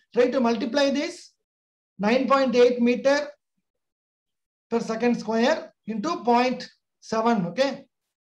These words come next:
Fifty-six, five, uh, nine sevens are sixty-three,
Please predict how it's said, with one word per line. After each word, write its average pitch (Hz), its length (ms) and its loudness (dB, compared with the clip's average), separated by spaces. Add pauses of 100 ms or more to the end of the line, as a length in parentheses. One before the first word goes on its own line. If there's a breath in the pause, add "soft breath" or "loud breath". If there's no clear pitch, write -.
(920)
Fifty-six, 247 800 -6 (460)
five, 247 500 0 (1120)
uh, 185 260 -2
nine 226 260 0
sevens 233 360 0
are 277 360 0 (760)
sixty-three, 254 960 -6